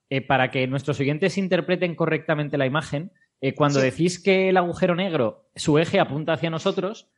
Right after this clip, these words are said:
Speaker 1: nosotros quizá lo que podríamos imaginar de forma un poco naif es que la, la materia está girando, digamos, de cara a nosotros. Y por lo tanto deberíamos ver como un círculo negro perfecto y un anillo de, de materia a su alrededor.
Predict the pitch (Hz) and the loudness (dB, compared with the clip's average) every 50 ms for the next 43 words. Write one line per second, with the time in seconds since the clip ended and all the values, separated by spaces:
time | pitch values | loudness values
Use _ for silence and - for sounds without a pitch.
0 | _ _ _ _ - 147 151 143 - 170 147 202 202 - - 165 - 156 165 202 | _ _ _ _ -6 -2 -2 0 0 0 0 0 -2 -2 -2 -2 0 0 0 0
1 | 180 175 - 147 139 139 156 170 185 180 - 180 170 156 120 - 151 175 196 175 | 0 -4 -4 -4 -2 -2 -2 -2 -4 -4 -4 -4 -4 -4 -4 -4 -4 -4 -2 -4
2 | 143 - 143 143 151 160 147 165 165 180 175 175 180 196 214 254 247 - _ _ | -4 -4 -6 -6 -6 -6 -4 -4 -4 -4 -2 -2 -2 -2 -2 -2 -4 -8 _ _
3 | _ _ _ _ _ - 165 160 165 - 190 196 202 196 - - 156 143 143 135 | _ _ _ _ _ 0 0 0 2 2 2 2 2 0 -2 -2 2 4 4 4
4 | 131 131 - 160 147 139 131 127 117 160 165 190 202 180 147 - 160 143 - - | 4 2 2 2 0 2 2 0 0 0 2 2 2 2 0 0 -2 -4 -2 0
5 | 170 180 180 185 190 185 226 240 - - 147 139 123 131 139 160 208 214 - _ | 2 2 2 2 0 0 -2 -2 -2 -4 -4 -2 0 0 0 -2 -2 -6 -8 _
6 | _ _ _ - 131 147 143 147 - 135 127 131 127 127 127 139 143 - 269 269 | _ _ _ -4 0 0 0 2 2 2 2 2 2 0 0 -2 0 0 0 0
7 | - - - - - - - _ _ - 170 - 165 147 147 147 151 151 160 202 | 0 -2 -6 -6 -10 -14 -20 _ _ 0 2 4 4 4 4 4 2 2 2 2
8 | 175 160 156 160 165 151 165 196 - - 151 131 127 135 143 151 147 - 180 151 | 4 4 4 2 2 2 0 0 0 0 0 0 2 0 0 0 2 2 2 2
9 | - - 151 147 143 143 156 143 156 160 - 190 185 185 - 226 226 - - 277 | 4 4 4 4 4 4 2 2 2 4 4 4 2 2 0 -2 0 2 2 2
10 | 277 - 175 143 143 151 156 156 160 170 160 147 165 160 151 147 143 131 143 143 | 2 2 0 0 2 4 4 4 4 2 2 4 6 6 6 6 4 4 2 2
11 | 143 139 135 143 147 143 139 - 151 143 170 165 - 160 143 123 123 120 120 120 | 2 2 2 2 2 2 2 2 2 2 2 2 2 2 2 2 2 0 0 0
12 | 120 120 | -2 -4